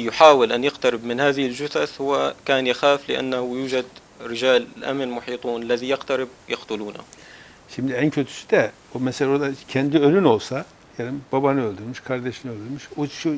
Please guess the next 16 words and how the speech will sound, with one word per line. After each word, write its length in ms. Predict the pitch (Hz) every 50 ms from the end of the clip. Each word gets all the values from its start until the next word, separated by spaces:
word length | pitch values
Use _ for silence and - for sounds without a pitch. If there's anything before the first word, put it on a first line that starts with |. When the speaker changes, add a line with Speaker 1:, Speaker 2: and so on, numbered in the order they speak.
| -
Speaker 2:
e, 260 | 165 160 156 147 139 135
cesedi 380 | - 143 - - 147 139 143
alayım 360 | 139 143 147 160 165 156 143
desen 400 | 135 147 135 - - 202 220 226 - - - - - -
askerler 420 | 135 127 - - 139 131 143 156
seni 240 | 139 - - 131 127
öldürüyor. 480 | 113 104 95 90 87 - - - - - - - - - - - - _ _ - - - - - - - - - - -
Dolayısıyla 320 | 127 139 151 147 160 135
cesetler 420 | 139 143 - 151 135 - - 160 143
orada 220 | 139 139 143 147
kalıyor. 440 | 143 - - 131 127 127 110 90 - - - - -
Oradaki 260 | 123 120 127 123 - - -
kokuları, 500 | - 131 - - 131 123 123 120 120 117 -
pislikleri 540 | - - - - 139 - - 131 123 117 120
düşünün 280 | 123 - - - 127 107
yani. 360 | 101 104 - - - -